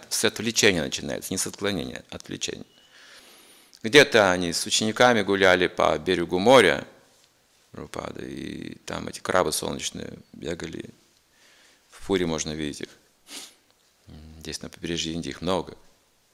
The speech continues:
Они бегают, видя вас, они ух, так боком, очень интересно, и в норку раз.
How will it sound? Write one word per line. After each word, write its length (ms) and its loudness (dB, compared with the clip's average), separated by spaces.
Они 260 -20
бегают, 500 -2
видя 320 -8
вас, 240 -4
они 160 -12
ух, 120 -16
так 140 -16
боком, 360 -2
очень 220 -10
интересно, 440 -8
и 80 -12
в 100 -16
норку 280 -10
раз. 320 -6